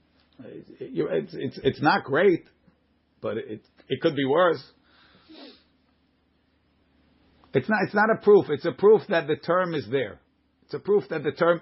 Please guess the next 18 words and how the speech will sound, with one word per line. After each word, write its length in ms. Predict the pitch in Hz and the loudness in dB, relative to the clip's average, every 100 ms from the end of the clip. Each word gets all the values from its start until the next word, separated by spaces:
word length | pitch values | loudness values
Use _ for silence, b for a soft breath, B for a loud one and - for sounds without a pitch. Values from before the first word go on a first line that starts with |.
| - | 2
is 180 | 180 - | 2 4
out 220 | 156 123 | 0 0
there. 180 | 104 85 _ _ _ _ b b b b b b b b | -6 -16 _ _ _ _ b b b b b b b b
Rashi, 420 | 131 151 135 104 80 _ _ _ - | 4 4 2 -10 -16 _ _ _ -8
"Shebetefillin 880 | 127 139 135 139 139 139 180 156 135 | -4 -4 -4 -6 -6 -6 -4 -4 -4
dahatam 600 | 127 156 170 143 131 127 | -2 0 0 0 -2 0
arba 400 | 127 135 123 123 | -2 0 0 -2
igrot 400 | 127 110 127 127 | -2 -4 -4 -4
la 160 | 120 127 | -2 -2
arba 220 | 123 123 | -2 -4
parashiot, 600 | 120 127 123 135 165 143 - _ b b b - | -4 -4 -4 -6 -4 -4 -6 _ b b b -8
v'shi'ur 960 | 117 107 131 120 107 156 170 170 131 - | -6 -4 -4 -4 -2 -2 0 0 -2 -4
behad 380 | 117 - 165 123 | -4 2 2 2
minayu 460 | 131 127 127 127 | -2 0 0 -2
dahenu 320 | 117 120 131 120 | -4 -6 -6 -6
shema 460 | 127 127 131 127 - | -6 -2 -2 -4 -6
ketana 380 | 120 123 139 123 | -6 -2 -2 -4
shebekulam. 520 | 117 107 - 98 87 | -6 -8 -10 -14 -16